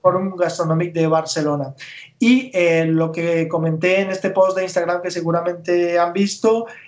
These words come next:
es que es el año indiscutiblemente, eh, donde la sostenibilidad en Barcelona converge con, con, con muchas cosas claves,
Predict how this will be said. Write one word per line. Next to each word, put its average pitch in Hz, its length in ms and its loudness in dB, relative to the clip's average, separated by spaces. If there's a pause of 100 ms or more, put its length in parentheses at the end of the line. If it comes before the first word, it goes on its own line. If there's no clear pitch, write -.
(120)
es 190 560 2
que 170 200 0
es 175 120 0
el 196 140 2
año 196 460 0 (160)
indiscutiblemente, 196 1500 -2
eh, 160 520 -2 (180)
donde 175 640 0
la 160 120 -4
sostenibilidad 160 1000 -2
en 175 120 -4
Barcelona 165 680 0 (400)
converge 170 560 0
con, 151 380 -6
con, 143 540 -6 (100)
con 156 160 -4
muchas 180 300 0
cosas 185 340 0
claves, 202 560 2